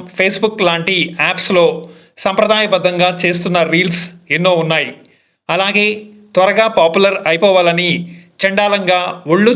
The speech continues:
చూపించే రీల్స్ కూడా చాలానే ఉన్నాయి. కుటుంబ సభ్యులు లేదా మిమ్మల్ని వివాహం చేసుకోబోయేవారు ఇలాంటి చండాలపు రీల్స్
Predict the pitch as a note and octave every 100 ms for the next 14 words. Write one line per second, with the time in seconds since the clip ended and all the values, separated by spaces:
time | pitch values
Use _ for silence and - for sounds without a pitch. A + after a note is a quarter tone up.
0 | - G#3+ G#3 - F#3+ E3 F3 F3 - F3
1 | E3+ D#3+ E3 - D#3 E3+ F#3 E3+ D#3+ C#3
2 | - - _ _ _ _ _ G3+ B3 A3
3 | G#3+ F#3+ F3+ F3+ F#3+ F#3+ - E3+ F3+ F#3
4 | E3+ - - - E3+ G3 G3+ G3 E3 F3
5 | G3 G#3+ G#3 F3+ F3 F3 F3 E3+ E3 D#3+
6 | D#3+ C#3 - - _ - F3+ G#3 G3+ F3+
7 | F#3 F3+ F#3+ F#3 F3+ F3 F3+ -